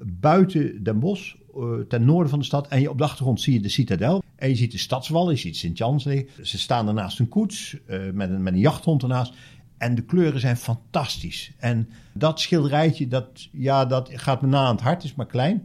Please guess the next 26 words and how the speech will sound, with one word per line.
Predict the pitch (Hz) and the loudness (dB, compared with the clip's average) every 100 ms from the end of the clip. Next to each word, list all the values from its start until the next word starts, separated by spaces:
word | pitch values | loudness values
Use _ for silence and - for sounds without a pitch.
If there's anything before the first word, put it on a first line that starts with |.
| - | -8
Het, | 143 - | -10 -8
het | 170 175 156 170 | -6 2 4 8
leuke | 202 190 170 | 10 10 8
is | 160 | 6
natuurlijk | 151 165 147 | 4 4 4
ook | 190 | 4
dat | 151 127 | 4 2
die | 135 | 0
dikke | 147 139 | 0 2
hertog, | 151 190 151 | 2 2 -2
dat | 131 139 | -4 -2
is | 123 | 0
de | |
bewoner | 123 151 160 123 | 2 6 6 6
van | 139 120 | 4 0
het | - | 0
gouvernement | 139 113 147 139 139 | -2 0 0 0 -2
waar | 120 113 110 | -2 -2 0
nu | 143 127 | 0 0
het | 110 | 0
Noord-Brabants | 117 95 101 98 92 | -2 -2 -2 -4 -4
Museum, | 101 95 113 127 - - - - | -2 0 2 0 -2 -14 -20 -20
eh, | - 123 120 | -6 -2 -2
in | 120 135 | -4 -4
is | 131 - | -4 -4
gevestigd. | 117 139 143 - 147 | -4 -2 -2 -2 -6